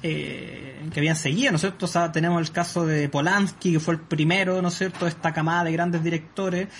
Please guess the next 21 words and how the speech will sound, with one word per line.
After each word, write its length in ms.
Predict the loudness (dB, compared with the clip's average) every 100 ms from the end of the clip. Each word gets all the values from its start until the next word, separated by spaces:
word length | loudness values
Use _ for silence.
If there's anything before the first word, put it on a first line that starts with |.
| -20 -12 -4
que 100 | -2
decide 300 | -2 0 0
autoexiliarse 640 | 0 -2 0 0 0 -2
en 80 | -2
Francia. 920 | 0 0 0 -2 -2 0 2 0 -2 -10 -20 -20 -20 -10
Tenemos 380 | -2 0 2 2
a 40 |
Andrzej 260 | 2 2 2
Wajda, 840 | 2 2 0 -2 0 0 0 0
tenemos 460 | 0 0 2 2 0
a, 760 | 0 0 0 -2 -4 -4 -8 -10 -12 -18 -20 -20 -20 -20 -20 -16 -8
a, 340 | -8 -8 -12 -16 -20 -20 -18 -18 -10
al 300 | -2 -2 -2
de 100 | -2
los 100 | -4
tres 180 | -4 -4
colores, 380 | -2 0 2 0
¿cómo 180 | -2 -4
se 140 | -2
llama? 960 | -2 0 0 0 -2 -4 -4 -6 -10
A 60 | -10